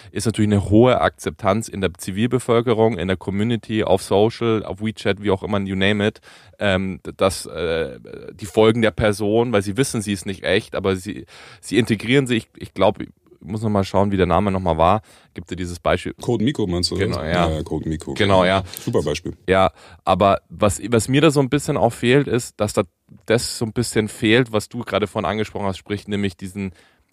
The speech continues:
Speaker 1: die macht jetzt, böse gesagt, nichts anderes als ein Influencer, der irgendwelche Produkte in die Kamera hält. Und ich glaube, jetzt kommen wir so ein bisschen zu dem Thema Ethik und Verantwortung. Ich find schon, also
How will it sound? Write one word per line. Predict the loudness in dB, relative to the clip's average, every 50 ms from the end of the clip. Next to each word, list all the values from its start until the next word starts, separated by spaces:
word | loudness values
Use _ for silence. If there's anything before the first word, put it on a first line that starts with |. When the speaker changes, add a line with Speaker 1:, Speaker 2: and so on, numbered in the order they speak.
| _ _ -6
Speaker 1:
die | -2
macht | 0 2 2 2 2 0
jetzt, | 0 -2 -2 -6 _ -16 -6
böse | -2 0 2 2 2 2
gesagt, | 2 2 2 4 4 2 2 0 _
nichts | -10 -10 -8 -6
anderes | -4 -4 -4 -2 -2 -2 -4 -4 -4 -4
als | -2 0 0 0 -2 -6 -14 -20 -20 _ _ _ _ _ _ -12
ein | -10 -8 -8 -10 -12 _
Influencer, | -10 -8 -8 -6 -4 -2 -2 -2 0 -2 -4 -2
der | 0 0 0
irgendwelche | 0 -2 -4 -8 -10
Produkte | -8 -6 -6 -6 -6 -8 -8
in | -10
die | -10
Kamera | -10 -8 -8 -6 -6 -4 -4 -4 -4
hält. | -4 -2 0 0 0 -2 -2 -6 -12 _ _ -20 -20 -20 -20 -20 -20 -20 _ _
Und | -6 -4 -4
ich | -4 -4 -6
glaube, | -4 0 2 4 6 6 6 6 6 6 6 6
jetzt | 6 4 2 -2
kommen | -4 -2 -2 0
wir |
so | 0 0
ein | 0
bisschen | -2 -2 -4 -6
zu | -4 -4
dem | -4 -4 -4
Thema | -4 -4 -4 -4
Ethik | -6 -6 -8 -8 -10 -10
und | -8 -6
Verantwortung. | -4 -2 -2 -2 -2 -2 -2 -2 -2 -2 -4 -6 -8 -16 _ _ _ _ _ _ _ _ _ _ _ _ _
Ich | -10 -8
find | -2 0 2 2 2
schon, | 2 2 2 2 2 0 -2
also | -2 0 0 0 0